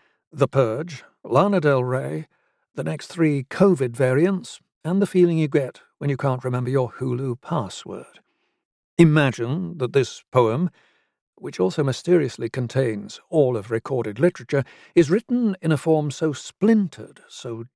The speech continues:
jumpy, but so eerily holistic that it resembles either a new branch of particle physics or a new religion, a new account, at any rate, of the relationships that underpin reality.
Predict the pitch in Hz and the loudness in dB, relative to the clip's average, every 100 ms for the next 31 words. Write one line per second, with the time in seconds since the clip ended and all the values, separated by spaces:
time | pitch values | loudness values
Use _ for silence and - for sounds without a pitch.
0 | _ - 208 202 - - - 120 - 135 | _ 2 2 2 -4 -18 -14 -12 -6 -6
1 | - 196 214 190 139 - 143 143 175 - | -2 2 4 4 -2 -2 0 2 2 0
2 | - - - _ _ _ _ 143 151 160 | -12 -12 -14 _ _ _ _ 0 2 0
3 | 147 202 190 175 165 180 151 151 165 151 | 2 4 6 2 4 0 2 4 4 4
4 | 156 160 143 135 - 160 147 139 131 117 | 4 0 -4 -10 -6 0 0 0 -2 0
5 | 190 190 185 - _ _ - 170 170 151 | 2 2 2 -2 _ _ -2 0 2 2
6 | 143 143 127 139 135 135 - 107 101 - | 2 2 2 2 2 -2 -4 -14 -16 -20
7 | _ _ _ _ _ - 151 147 104 - | _ _ _ _ _ 4 6 4 2 0
8 | 202 113 107 123 170 101 95 - _ _ | 2 2 -2 0 0 0 -6 -12 _ _
9 | _ 139 143 135 147 185 - 143 - - | _ -2 0 0 4 4 2 -10 -14 -14
10 | - - 117 101 - 139 160 160 135 143 | -16 -12 -12 -12 -4 0 2 0 -2 -4
11 | 127 127 143 135 104 - - | -4 -4 -6 -8 -12 -16 -20